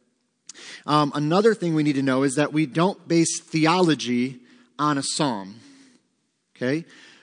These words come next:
Psalms are meant to reinforce other passages that teach us our theology. So say it this way. Our view of God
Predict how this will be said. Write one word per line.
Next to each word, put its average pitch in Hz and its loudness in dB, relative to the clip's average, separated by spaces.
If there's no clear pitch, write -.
Psalms 180 2
are 165 2
meant 156 2
to 151 -2
reinforce 147 0
other 156 2
passages 135 -2
that - -4
teach 190 -2
us - -2
our 139 -4
theology. 117 -4
So 139 -2
say 165 4
it 135 0
this 143 -6
way. 107 -4
Our 175 0
view 165 2
of 123 0
God 127 0